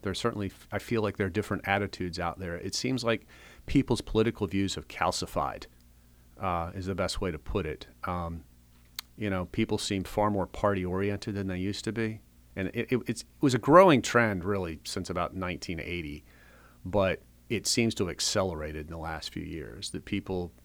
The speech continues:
of either party will simply say, "I will not vote for a person of that other party." Um,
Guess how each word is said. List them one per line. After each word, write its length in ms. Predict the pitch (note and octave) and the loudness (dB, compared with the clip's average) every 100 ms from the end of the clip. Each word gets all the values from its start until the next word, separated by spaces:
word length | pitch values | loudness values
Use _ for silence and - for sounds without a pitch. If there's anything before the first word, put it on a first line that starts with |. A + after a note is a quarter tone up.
| - | -4
of 140 | G#2+ | 2
either 200 | B2 A2+ | 2 2
party 320 | G2 A2+ A2+ F#2+ | 2 4 6 4
will 120 | F#2 | -2
simply 320 | - F#2 G2 | -4 -4 -4
say, 160 | E2+ - | -4 -2
"I 120 | G2 | -2
will 120 | E2+ | -2
not 240 | E2 E2 D2+ | -4 -6 -6
vote 200 | F2 - | -8 -8
for 180 | E2 D#2+ | -10 -10
a 60 | |
person 340 | - D#2+ - D#2 | -6 -6 -6 -8
of 60 | |
that 160 | D2+ D2 | -8 -10
other 160 | C#2 | -10
party." 400 | - E2 D2+ - - - - - - - | -6 -6 -6 -12 -20 -20 -20 -20 -20 -6
Um, 300 | F2+ F2 E2 | -4 -2 -4